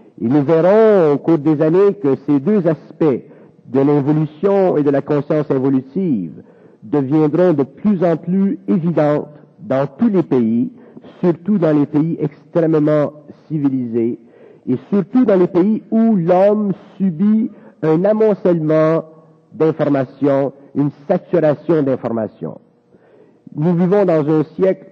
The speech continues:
où nous sommes surinformés, et la, l'information que nous vivons, c'est de la désinformation perpétuelle. L'homme doit en arriver à développer un centre.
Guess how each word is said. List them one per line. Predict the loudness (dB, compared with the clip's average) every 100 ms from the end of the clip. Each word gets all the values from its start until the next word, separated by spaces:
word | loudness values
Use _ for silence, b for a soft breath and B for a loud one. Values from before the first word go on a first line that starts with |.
| -4
où | 0
nous | 2 0 -2
sommes | 0 0 0 -2 -6 -2
surinformés, | 0 0 -2 -2 0 0 2 2 2 0 -2 B B B B B -2
et | 0
la, | 0 -2 -6 -20 -20 -10
l'information | -4 -2 0 0 -2 2 4 4
que | 2
nous | 0
vivons, | 0 0 0 -2 -4 B B B -4
c'est | -2
de | 0 0 -2 -2
la | -2 0
désinformation | 0 0 0 -2 -4 -4 -4 -6 -4 -4 -4 -6
perpétuelle. | -8 -8 -12 -8 -8 -8 -14 -20 _ B B B B
L'homme | 0 2 2
doit | 2 2
en |
arriver | 2 0 2 2 2 0
à | -2
développer | -2 0 -2 0 -2 0
un | -4 -4 -4
centre. | 0 2 0 -4 -8 -14 -14